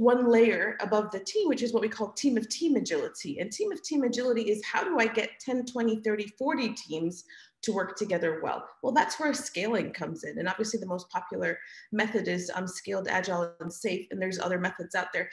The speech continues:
But how do I plan at scale? How do I have five to eight to ten teams, you know, operate and deliver on a common P I schedule?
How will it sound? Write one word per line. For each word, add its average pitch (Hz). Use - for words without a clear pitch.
But 220
how 247
do 240
I 208
plan 202
at -
scale? -
How 226
do 233
I 196
have 196
five 233
to 226
eight 220
to 214
ten 196
teams, 196
you 190
know, 190
operate 202
and 180
deliver 185
on 180
a 170
common 175
P 170
I 165
schedule? -